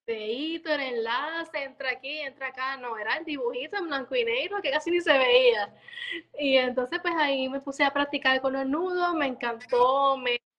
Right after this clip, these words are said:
enamoré del macramé y seguí pidiéndole hilo, seguí pidiéndole cosas, hasta el sol de hoy, a mis treinta y ocho años que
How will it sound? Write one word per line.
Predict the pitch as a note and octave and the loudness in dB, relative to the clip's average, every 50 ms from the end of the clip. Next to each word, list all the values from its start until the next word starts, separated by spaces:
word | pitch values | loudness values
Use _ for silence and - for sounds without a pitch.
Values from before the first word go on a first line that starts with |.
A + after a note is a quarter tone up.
| - | -10
enamoré | - A3+ A3+ A#3+ B3 | -6 -4 -2 -2 -2
del | B3 B3+ | -4 -2
macramé | C4 C4 C4 B3+ B3+ B3+ B3+ B3 B3+ C4 C#4+ D#4 E4 E4+ - _ - | -2 -2 -2 -2 -2 -2 -2 -2 -2 -2 -2 -4 -4 -6 -10 _ -10
y | E4+ D#4+ D4 C4+ C4 B3 A#3+ A#3 A#3 A3+ A3 G#3+ G#3+ A3 G#3+ - - - | -6 -4 -2 0 0 0 0 0 0 -2 -4 -4 -6 -8 -10 -12 -18 -2
seguí | - C#4 C4 B3 C4+ D4 | 2 4 4 4 4 2
pidiéndole | C#4+ D#4 D4 C#4+ C#4+ C#4 C#4 C#4 C#4 C4 C4 B3 B3 | 2 2 2 4 4 4 4 4 4 4 6 6 4
hilo, | C4+ C#4+ D#4 D4+ D4 C#4 | 4 4 2 2 2 2
seguí | C4+ C4+ B3 A#3+ A#3 | 2 0 0 -2 -2
pidiéndole | - B3 B3 B3 A#3+ A#3+ B3 A#3+ A#3+ A#3 | -2 0 0 0 0 0 0 -2 -2 0
cosas, | A#3 D4 E4 F#4 F4+ F4 E4+ D4+ D4 D#4 - - - - - - - - - _ _ | 0 0 0 0 0 -2 -2 -2 -2 -2 -4 -10 -18 -16 -16 -14 -14 -16 -18 _ _
hasta | - C4 C4 - C#4 | -2 -2 0 2 0
el | C#4 | 2
sol | - D4+ D4 D#4+ | 2 0 0 0
de | F4+ F#4+ F#4+ | 0 0 0
hoy, | F#4+ F#4+ F#4+ F#4 | 0 0 0 0
a | F4+ E4+ | -2 -2
mis | D#4+ D#4+ | -2 -2
treinta | - E4 D#4+ D4+ D4+ | 0 0 0 0 0
y | D4+ | 0
ocho | D4+ D4 D4 D#4+ D#4 | 0 0 0 0 0
años | D4 D4 D4 C#4+ D4 C#4+ | 2 2 2 0 0 0
que | C#4+ D4 C4+ B3+ B3+ B3 A#3 A3+ A3 G#3 G#3 G3+ | 0 0 2 2 2 4 2 2 2 0 -4 -8